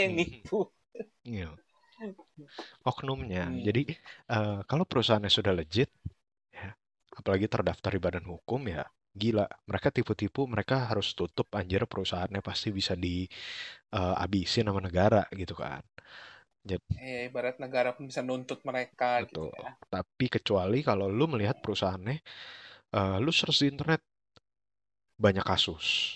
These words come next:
Speaker 2: ya kan? Banyak kasus yang memang
Speaker 1: Hmm.
Speaker 2: secara jelas ya, kasus hukumnya itu sangat
Speaker 1: Hmm.
Speaker 2: jelas. Bukan cuma review dari orang-orang, review dari orang-orang juga bisa salah
Speaker 1: Hmm.
Speaker 2: gitu kan. Kasus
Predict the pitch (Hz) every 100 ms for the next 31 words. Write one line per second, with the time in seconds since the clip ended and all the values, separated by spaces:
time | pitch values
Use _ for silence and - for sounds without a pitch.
0 | - _ - 90 82 85 92 92 90 -
1 | 95 - 117 101 98 110 - 101 92 90
2 | 95 92 87 - 85 82 - - 101 101
3 | - 101 95 101 120 123 110 127 113 95
4 | 95 95 92 98 - - - - - -
5 | 95 92 87 92 87 87 95 - 98 -
6 | 104 95 92 90 90 98 123 110 95 101
7 | 98 98 92 92 87 87 87 110 107 92
8 | 90 - 87 92 98 87 87 78 76 _
9 | - - - - - - - 110 -